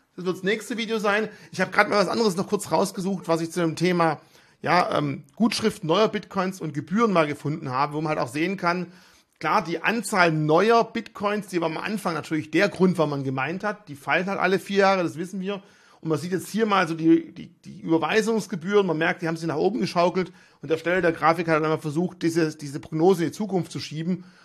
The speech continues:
Und dann ging man hier davon aus, irgendwann im Jahr spätestens zweitausenddreißig lohnt sich's wahrscheinlich sogar, wenn das Netzwerk weiter so angewandt wird wie jetzt und nicht plötzlich alle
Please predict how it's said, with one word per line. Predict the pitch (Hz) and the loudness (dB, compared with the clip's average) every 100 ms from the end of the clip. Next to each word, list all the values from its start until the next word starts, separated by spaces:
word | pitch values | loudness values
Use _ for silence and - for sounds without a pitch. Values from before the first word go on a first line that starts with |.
| _ | _
Und | - | -4
dann | 147 151 131 | -4 -4 -2
ging | 202 220 | 0 2
man | 190 156 | 2 4
hier | 185 | 4
davon | 185 165 | 4 2
aus, | - 165 170 | 0 0 0
irgendwann | 170 180 175 160 | -2 0 0 0
im | 151 | 0
Jahr | 156 160 | 0 0
spätestens | - 170 160 | -2 -4 -6
zweitausenddreißig | - 156 156 147 143 139 151 165 139 | -6 -4 -2 -4 -4 -2 0 -2 -2
lohnt | 135 190 202 | 4 4 2
sich's | 190 - | -4 -4
wahrscheinlich | 151 156 156 | -4 -2 -4
sogar, | - 151 156 180 - _ _ | -6 -2 0 -2 -6 _ _
wenn | - 170 | -6 -4
das | 160 | -2
Netzwerk | 180 175 165 127 | -4 -4 -4 -2
weiter | 143 180 185 | 0 0 0
so | 147 | -4
angewandt | - 170 165 151 151 | -2 0 0 0 0
wird | 139 143 | -4 -6
wie | 127 | -4
jetzt | 127 214 214 - 156 | 2 2 2 -8 -6
und | 135 | -6
nicht | 156 | -8
plötzlich | - 160 135 - | -6 -8 -8 -4
alle | 156 | -2